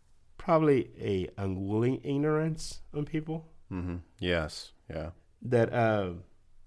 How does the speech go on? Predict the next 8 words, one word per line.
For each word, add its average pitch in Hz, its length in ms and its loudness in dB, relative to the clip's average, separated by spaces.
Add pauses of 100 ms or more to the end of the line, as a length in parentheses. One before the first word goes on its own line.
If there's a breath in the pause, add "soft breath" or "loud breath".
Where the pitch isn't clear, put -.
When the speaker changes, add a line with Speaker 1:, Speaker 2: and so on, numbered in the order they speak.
(760)
Speaker 1:
th-, 98 140 -6
there's 113 240 0
a 107 80 4
reason 104 600 0 (340)
they, 95 460 -2 (920)
uh, 95 180 -4
have, 92 420 -2
uh, 71 300 -4